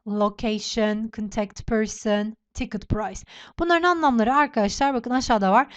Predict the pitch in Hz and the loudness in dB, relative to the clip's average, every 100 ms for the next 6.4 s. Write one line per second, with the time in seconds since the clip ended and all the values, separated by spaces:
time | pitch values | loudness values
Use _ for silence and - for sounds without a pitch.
0 | - _ 320 392 359 349 - 302 302 311 | -20 _ 2 2 2 -4 -10 -2 0 0
1 | 311 _ - 311 311 277 285 233 - _ | -6 _ -2 -2 0 0 0 -2 -12 _
2 | - 254 240 247 277 262 208 190 185 180 | 2 4 4 -2 -6 -4 -4 -4 -4 -6
3 | 180 180 185 240 226 269 277 277 - _ | -4 -4 -2 -4 -2 -2 -4 -6 -20 _
4 | _ _ 233 208 190 190 247 - _ _ | _ _ 2 2 2 0 -2 -6 _ _
5 | - 269 254 254 269 - _ - 196 202 | -6 -2 0 0 -2 -12 _ -10 -2 0
6 | 185 180 214 | 0 0 -2